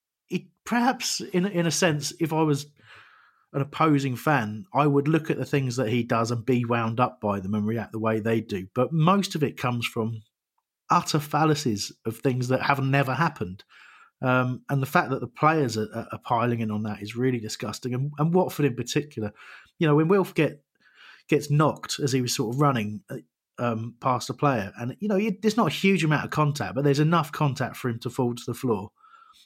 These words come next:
And you've got the, you know, opposing team's professionals running to the referee and saying, "It's a dive, it's a dive, you've got to send him off." And it's, you know, it's so, so depressing to watch. You know, the phrase is, "The game's gone," isn't it? And I think that's, that's how I feel about that.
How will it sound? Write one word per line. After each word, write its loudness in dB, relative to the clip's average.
And 0
you've 2
got 2
the, -4
you 0
know, 0
opposing 2
team's 0
professionals -2
running 2
to -2
the 0
referee 0
and -4
saying, -2
"It's -6
a -4
dive, 0
it's -8
a -6
dive, -2
you've -12
got -4
to -8
send -4
him -2
off." -4
And -2
it's, -8
you -4
know, -2
it's -6
so, 2
so 2
depressing -2
to -8
watch. -4
You -8
know, -10
the 0
phrase 4
is, 4
"The 0
game's 4
gone," 4
isn't 0
it? -4
And -8
I -6
think -12
that's, -10
that's -6
how -8
I -8
feel -10
about -14
that. -14